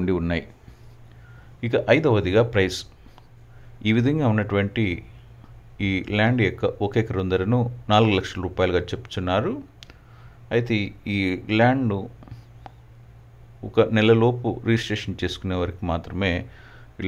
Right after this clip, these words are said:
ల్యాండ్ను అమ్ముతామని చెప్తున్నారు. డాక్యుమెంట్స్ అన్నీ క్లియర్ చేసుకున్న తర్వాత వెంటనే అగ్రిమెంట్ తీసుకొని ఒక నెల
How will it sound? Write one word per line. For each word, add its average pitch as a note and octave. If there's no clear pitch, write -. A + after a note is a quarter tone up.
ల్యాండ్ను F#2
అమ్ముతామని F2+
చెప్తున్నారు. F#2
డాక్యుమెంట్స్ A2
అన్నీ G#2
క్లియర్ A2+
చేసుకున్న G#2
తర్వాత G#2
వెంటనే G2+
అగ్రిమెంట్ G#2
తీసుకొని B2+
ఒక -
నెల G#2